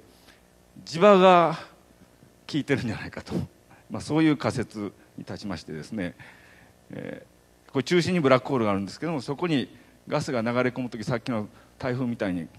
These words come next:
あの、渦を巻きながら円盤になって落ちていくんですね。で、その時に磁場と相互作用することによって、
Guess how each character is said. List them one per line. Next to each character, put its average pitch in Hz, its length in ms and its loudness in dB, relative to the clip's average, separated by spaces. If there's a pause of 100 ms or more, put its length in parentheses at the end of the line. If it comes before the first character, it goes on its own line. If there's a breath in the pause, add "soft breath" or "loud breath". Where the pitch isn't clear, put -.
(140)
あ 87 60 -12
の、 76 80 -14 (500)
渦 120 100 -6
を 107 40 -4
巻 98 180 -6
き 113 40 -8
な 101 100 -6
が 92 120 -4
ら 90 260 -4
円 120 200 0
盤 113 160 2
に 104 60 -2
な 78 100 -6
っ - 20 -14
て 78 300 -12 (360 soft breath)
落 - 140 -10
ち - 40 -20
て 85 60 -10
い 85 60 -12
く - 80 -16
ん - 40 -16
で - 60 -20
す - 100 -18
ね。 98 240 -4
で、 120 100 -8
そ 175 120 -6
の 170 80 -2
時 156 180 -4
に 101 120 -2
磁 117 120 0
場 131 120 6
と 135 120 -6
相 117 180 0
互 113 140 0
作 123 140 2
用 107 80 2
す 110 120 -6
る 107 60 -4
こ 110 100 -10
と 113 100 -6
に 104 80 -2
よ 113 80 -2
っ - 20 -8
て、 156 520 2